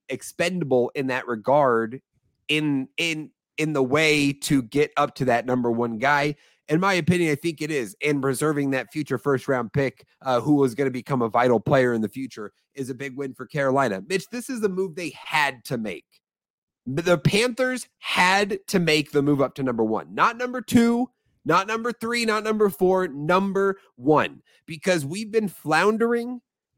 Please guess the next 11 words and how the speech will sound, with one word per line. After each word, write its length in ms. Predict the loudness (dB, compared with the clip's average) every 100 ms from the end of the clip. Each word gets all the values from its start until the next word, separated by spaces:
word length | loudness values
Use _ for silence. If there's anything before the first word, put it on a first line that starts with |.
| _
in 380 | 0 2 2 0
mediocre 640 | 0 0 0 2 2 0 2
quarterback 500 | 4 4 4 2 2
play 240 | 2 2
since 380 | 0 -4 -4 -8 -4
David 360 | 0 0 -2
Tepper 340 | -2 0 0 0
took 200 | 0 4
over 240 | 4 2
this 160 | -2 -4
team, 400 | -8 -6 -8